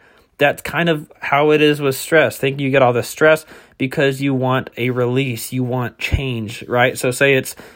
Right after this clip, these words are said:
maybe financial issues. You want more money to be able to have less financial issues. Say maybe you wanna compete in a five-mile run or something like that, right? But you have to get up and train.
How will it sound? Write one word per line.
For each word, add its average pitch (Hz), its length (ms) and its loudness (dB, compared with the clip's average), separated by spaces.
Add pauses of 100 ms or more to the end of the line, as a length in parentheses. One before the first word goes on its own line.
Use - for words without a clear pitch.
(140)
maybe 120 360 0
financial 120 640 -2
issues. 101 480 -6
You 107 140 -4
want 120 420 -4
more 113 340 -4
money 110 440 -4
to - 160 -8
be 110 100 -2
able 107 220 -4
to 107 80 -2
have 104 320 2
less 107 340 2
financial 104 480 -2
issues. 101 420 -4 (360)
Say 123 240 0
maybe 117 260 0
you 110 380 0
wanna 113 240 -2
compete 117 540 -4
in 107 400 -2 (440)
a 107 80 2
five-mile 110 680 2
run 113 480 2
or 117 100 -4
something 113 260 -4
like 101 180 -6
that, 107 280 2
right? 110 420 0 (840)
But 110 140 0
you 113 80 -2
have 110 240 0
to - 80 -10
get 107 120 -4
up 104 120 -4
and 98 120 -10
train. 127 520 0